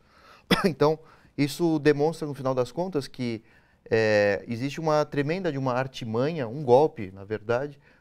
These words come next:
contra a presidenta, né? Não há, até agora, nenhum indício de participação direta em qualquer ato de, considerado de corrupção.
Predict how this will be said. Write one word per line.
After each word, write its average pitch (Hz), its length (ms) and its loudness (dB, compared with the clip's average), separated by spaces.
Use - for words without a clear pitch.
contra 160 280 0
a 151 40 -6
presidenta, 104 640 -8
né? 107 100 -8
Não 135 260 -2
há, 147 200 0
até 110 240 -4
agora, 113 480 0
nenhum 127 480 -6
indício 131 460 -6
de 123 80 -14
participação 120 600 -6
direta 120 580 -4
em 117 80 -8
qualquer 127 600 0
ato 120 320 0
de, 127 200 -20
considerado 113 560 -6
de 120 80 -18
corrupção. 120 540 -14